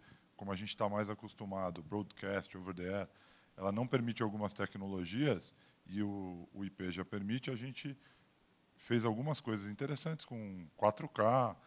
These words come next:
com H D R, que é uma qualidade de cor um pouco melhor, e até realidade virtual, que foi um teste interno,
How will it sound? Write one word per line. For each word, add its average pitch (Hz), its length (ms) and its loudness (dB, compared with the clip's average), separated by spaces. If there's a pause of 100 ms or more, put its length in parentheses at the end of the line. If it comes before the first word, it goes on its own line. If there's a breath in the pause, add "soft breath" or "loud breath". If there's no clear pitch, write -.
(320 loud breath)
com 95 220 -4
H 95 200 -2
D 139 120 -2
R, 110 460 4
que - 100 -10
é 92 40 -6
uma 92 160 -4
qualidade 92 540 -4
de 95 80 -6
cor 92 180 -8
um 92 60 -8
pouco 98 240 -14
melhor, 107 480 -6 (440 loud breath)
e 107 100 2
até 123 600 2
realidade 117 400 2
virtual, 127 420 6
que - 100 -12
foi 113 100 0
um 104 60 0
teste 101 500 -2
interno, 110 520 0